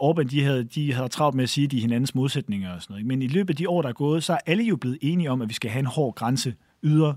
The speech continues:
grænse. Altså, Macron vil jo heller ikke lade migrantskibe lægge til i sin havn, og alle er enige om, at, øh, at, at, at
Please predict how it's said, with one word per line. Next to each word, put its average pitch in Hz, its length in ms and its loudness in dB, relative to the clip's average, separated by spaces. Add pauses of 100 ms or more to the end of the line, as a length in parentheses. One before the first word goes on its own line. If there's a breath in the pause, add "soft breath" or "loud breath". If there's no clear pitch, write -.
(100)
grænse. 120 360 0 (280)
Altså, 139 220 2 (320 loud breath)
Macron 180 460 2
vil 175 80 6
jo 135 140 4
heller 196 180 4
ikke 123 220 2
lade 113 200 -2
migrantskibe 117 680 0
lægge 107 160 -4
til 131 280 -2
i 123 60 -8
sin 117 180 -2
havn, 110 420 -2
og 101 160 -6 (380 loud breath)
alle 185 300 2
er 147 140 0
enige 165 400 2
om, 139 260 0
at, 123 220 -8
øh, 110 280 -2 (420)
at, 117 260 -8
at, 113 240 -8
at 117 120 -6